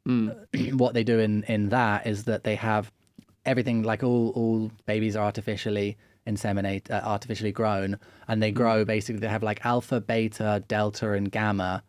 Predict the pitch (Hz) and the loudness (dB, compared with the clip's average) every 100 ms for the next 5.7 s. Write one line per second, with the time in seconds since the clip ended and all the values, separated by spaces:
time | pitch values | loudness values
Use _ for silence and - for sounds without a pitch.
0 | - 170 139 110 113 110 107 104 - _ | 0 4 4 2 0 -2 0 -2 -4 _
1 | _ _ _ _ _ _ - 127 160 165 | _ _ _ _ _ _ -6 -2 0 -2
2 | 131 131 - 143 139 147 151 - - 123 | -2 -6 -6 -4 -2 -2 -4 -10 -12 -8
3 | 120 120 135 - - 120 107 110 123 - | -4 -2 -2 -2 -2 0 2 2 2 2
4 | 175 170 156 139 120 120 - 135 120 104 | 4 2 2 -2 -2 -4 -2 0 0 0
5 | 110 110 113 110 101 101 98 | -2 -2 0 0 0 -2 -4